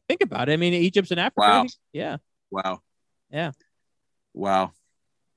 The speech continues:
Speaker 1: Fucking Moses.
Speaker 2: Moses.
Speaker 1: More like most racist. <laughs>
Speaker 2: More, <laughs>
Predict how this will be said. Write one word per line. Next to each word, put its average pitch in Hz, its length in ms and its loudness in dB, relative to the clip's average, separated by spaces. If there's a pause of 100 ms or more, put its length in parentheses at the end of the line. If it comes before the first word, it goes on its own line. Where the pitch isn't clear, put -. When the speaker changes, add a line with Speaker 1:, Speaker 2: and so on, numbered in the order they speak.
(120)
Speaker 1:
Fucking 117 320 -10
Moses. 104 460 -12 (760)
Speaker 2:
Moses. 85 800 -8 (320)
Speaker 1:
More 123 240 -2
like 120 280 -4 (440)
most 127 360 -2
racist. 120 640 -6
<laughs> - 1000 2
Speaker 2:
More, 104 120 4 (200)
<laughs> 117 440 2